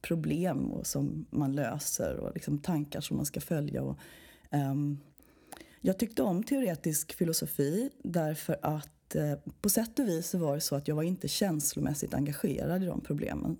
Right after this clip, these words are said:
som ställdes upp där. De kändes viktiga, jag kunde intellektuellt, eller jag var intellektuellt engagerad i dem,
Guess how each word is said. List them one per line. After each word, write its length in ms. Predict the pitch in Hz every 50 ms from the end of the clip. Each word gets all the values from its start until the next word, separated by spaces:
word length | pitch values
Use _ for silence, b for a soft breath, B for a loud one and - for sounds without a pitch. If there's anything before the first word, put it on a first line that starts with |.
| -
som 460 | - - - - 151 135 135 147 147 143 -
ställdes 380 | - - - 147 147 156 - -
upp 280 | 214 208 - - -
där. 240 | - - - - 190 - B B B B B B B B
De 120 | - 190
kändes 320 | 190 - 247 247 185 170 -
viktiga, 640 | 175 196 247 - - - - - 160 165 196 247 -
jag 140 | - 170 -
kunde 160 | - 185 165 -
intellektuellt, 800 | 180 175 - 185 170 - - 220 202 165 143 165 - - - -
eller 160 | - 208 196
jag 100 | 202 190
var 160 | 196 196 -
intellektuellt 720 | 220 190 - 220 202 - - - 220 220 240 233 233 -
engagerad 580 | 190 190 175 165 - - 147 - - - - -
i 80 | 65
dem, 220 | - - - -